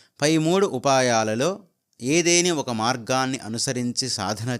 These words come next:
చేసినట్లయితే తప్పక అతనికి ఆత్మసిద్ధి లభిస్తుంది. కావున సత్యం అనేది వాద ప్రతివాదాలతో లభించదు,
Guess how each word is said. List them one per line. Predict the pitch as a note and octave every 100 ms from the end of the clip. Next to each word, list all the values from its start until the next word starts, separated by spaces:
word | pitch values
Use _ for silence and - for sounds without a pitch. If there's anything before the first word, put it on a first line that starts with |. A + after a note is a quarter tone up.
| -
చేసినట్లయితే | G2 A2 G2+ - G2+ G2+ D#3+ F#3 _ _ _ _ _ -
తప్పక | B2+ - D3+ D#3+
అతనికి | D#3+ - A2+ B2+ A#2 - A#2 F#2 F#2 - _
ఆత్మసిద్ధి | A2 C3 C#3+ C#3+ C3+ A#2 A2+
లభిస్తుంది. | B2+ G2+ - - F2 E2 - _ _ _ _ _ _ _ -
కావున | A#2 A2 G#2+ B2 E3+ - _ _
సత్యం | - D3 D3 - G3 F#3 A#2
అనేది | B2 A#2+ A2+ B2 F#2 F2 _ _
వాద | G2+ B2+
ప్రతివాదాలతో | D3+ E3 - B2 C3+ B2+ B2+ A#2 A#2 A2 G#2+ C#3
లభించదు, | C3 F#2 G#2+ A#2 G#2 F2+